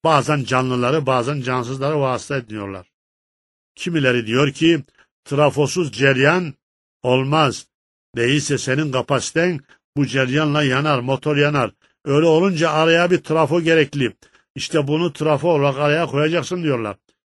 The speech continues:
O günkü Mekke müşrikleri de aynı şekilde bu putları, bu heykelleri Allah'la kendi aralarına trafo olarak koyuyorlardı. Vasıta olarak koyuyorlardı. Değilse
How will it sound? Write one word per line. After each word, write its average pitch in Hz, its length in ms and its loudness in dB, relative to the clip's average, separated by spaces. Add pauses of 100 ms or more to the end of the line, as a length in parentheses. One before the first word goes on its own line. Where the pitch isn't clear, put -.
(120)
O 175 140 4
günkü 160 280 0
Mekke 156 360 0
müşrikleri 165 540 -2
de 147 60 4
aynı 160 300 0
şekilde 139 640 0 (460)
bu 190 160 4
putları, 151 680 2 (340)
bu 170 140 2
heykelleri 143 720 4 (380)
Allah'la 139 560 0
kendi 147 400 -4
aralarına 135 420 0
trafo 143 440 0
olarak 147 320 4
koyuyorlardı. 127 760 -2 (1160)
Vasıta 123 460 2
olarak 127 260 2
koyuyorlardı. 104 680 -6 (380)
Değilse 156 540 2